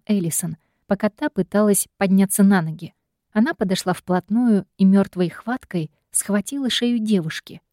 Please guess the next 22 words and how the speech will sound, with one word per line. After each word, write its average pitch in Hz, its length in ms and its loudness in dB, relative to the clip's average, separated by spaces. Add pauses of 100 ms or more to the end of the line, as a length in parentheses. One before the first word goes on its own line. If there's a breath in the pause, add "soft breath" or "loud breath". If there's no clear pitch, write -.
(460)
Эллисон 254 440 0
смотрела, 208 720 0 (100)
как - 180 -16
полыхают 208 800 0
глаза 190 440 2
Дамины, 185 520 2 (460)
но 196 160 4
в - 80 -6
них 294 240 -4
мелькал 196 500 -2
еще 220 360 -4
и 254 100 -2
страх, - 480 -4 (300)
которого 196 500 0
не 190 160 4
было 196 260 4
раньше. 170 420 -4 (680)
Снова 262 480 0
крик - 540 -4
и 240 80 -6
странная 285 500 -2
дрожь 220 420 -2